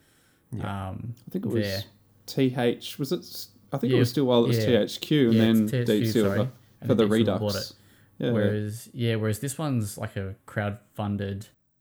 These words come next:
Speaker 1: Mm.
Speaker 2: indie la-, uh, indie publisher, you know, game. So
Speaker 1: Yeah.
Speaker 2: But,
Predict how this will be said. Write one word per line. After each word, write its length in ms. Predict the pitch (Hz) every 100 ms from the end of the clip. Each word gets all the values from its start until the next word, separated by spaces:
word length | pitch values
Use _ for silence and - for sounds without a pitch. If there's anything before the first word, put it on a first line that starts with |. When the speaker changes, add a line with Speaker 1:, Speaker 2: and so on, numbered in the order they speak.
| _
Speaker 1:
Mm. 340 | 110 98 87 85 - - _ _ _ _ _
Speaker 2:
indie 480 | 120 113 110 107 101
la-, 300 | 98 98 104 110
uh, 80 | 101 120
indie 240 | 104 107
publisher, 640 | - 101 104 - 98 95 113 _ _
you 80 | -
know, 100 | 123 113
game. 280 | 117 104 110 - _ _ _ _ _
So 300 | - 98 98 - _ _ _ _ _
Speaker 1:
Yeah. 240 | 101 98 78
Speaker 2:
But, 100 | -